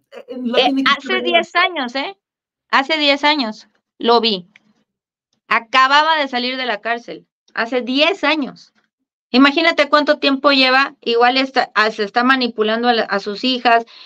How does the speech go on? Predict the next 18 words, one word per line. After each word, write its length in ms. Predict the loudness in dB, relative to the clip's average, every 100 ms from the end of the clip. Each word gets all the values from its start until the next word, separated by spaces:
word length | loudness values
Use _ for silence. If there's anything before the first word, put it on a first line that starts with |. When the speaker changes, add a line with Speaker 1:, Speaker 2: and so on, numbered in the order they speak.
| -8
Speaker 2:
igual 320 | 0 4 4
y 100 | 2
puede 240 | 0 0 0
estar 260 | 0 0
violando 380 | 2 2 2 0
a 40 |
sus 200 | -2 -4
hijas 260 | -4 -4 -4
también, 500 | -4 0 0 0 -6 _ _ _ _ _
este, 340 | 0 2 2
porque 280 | 4 2 4
ahora 140 | 4 4
vive 200 | 2 2
con 160 | 0
sus 200 | -2 -4
hijas. 400 | -4 -2 -6 -8 _ _ _ _ _ -4
O 60 |
sea, 260 | 0 0